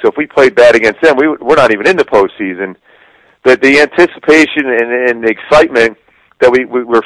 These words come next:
feeling in the crowd that night, you just couldn't wait to run out in the field. And I remember running out there, and to this day, I still have no idea where my hat is. Somebody ran out on the field and took my hat right off my head. I still, to this, to this day, have no idea where my hat is from that World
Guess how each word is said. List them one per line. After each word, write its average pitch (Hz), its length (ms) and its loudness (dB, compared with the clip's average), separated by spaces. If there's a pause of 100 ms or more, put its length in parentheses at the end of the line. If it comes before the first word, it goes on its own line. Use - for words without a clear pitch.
feeling 143 500 0
in 131 120 -6
the 117 80 -4
crowd 156 420 4
that 107 200 2
night, 104 360 0 (640)
you 139 120 -2
just 156 180 -2
couldn't 147 200 0
wait 135 180 2
to 127 80 -2
run 131 160 2
out 123 120 4
in 107 60 -2
the 107 60 -8
field. 202 280 2
And 135 80 4
I 139 80 4
remember 165 300 2
running 143 400 2
out 202 240 2
there, 113 300 4 (120)
and 120 440 0
to 143 40 -2
this 139 220 0
day, 170 200 4
I 123 100 4 (100)
still 202 160 2
have 131 160 4
no 123 240 2
idea 120 180 2
where 113 160 2
my 101 160 0
hat 160 220 4
is. 113 120 2 (100)
Somebody 160 260 2
ran 127 400 2
out 135 160 6
on 127 60 0
the 107 160 -2
field 147 340 4
and 107 180 -2 (720)
took 175 180 0
my 143 140 2
hat 143 220 4
right 143 140 6
off 147 200 6
my 131 80 2
head. 147 180 4
I 123 100 4 (100)
still, 147 340 0
to 110 220 -6
this, 113 320 -8
to 139 80 2
this 139 180 2
day, 156 140 6
have 123 160 4
no 135 240 4
idea 135 180 4
where 131 160 4
my 113 160 2
hat 147 220 4
is 120 160 2
from 123 160 -10
that 113 140 2
World 120 280 4